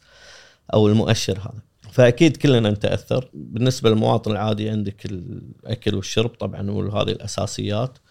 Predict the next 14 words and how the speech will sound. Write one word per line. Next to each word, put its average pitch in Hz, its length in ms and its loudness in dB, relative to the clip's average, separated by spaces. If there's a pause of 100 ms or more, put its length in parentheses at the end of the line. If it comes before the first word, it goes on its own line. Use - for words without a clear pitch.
(400)
آه، 98 220 2
الملبوسات 104 760 0
أكيد 104 300 -4
زادت. 104 520 -2 (180)
آه، 113 240 0
الشيء 165 320 2
الثاني 165 400 4
إن 147 120 4
إحنا، 143 440 0 (440)
إحنا 135 220 6
نستورد 135 600 6
هذا 104 140 4
التضخم، 98 520 -8
يعني، 113 160 -16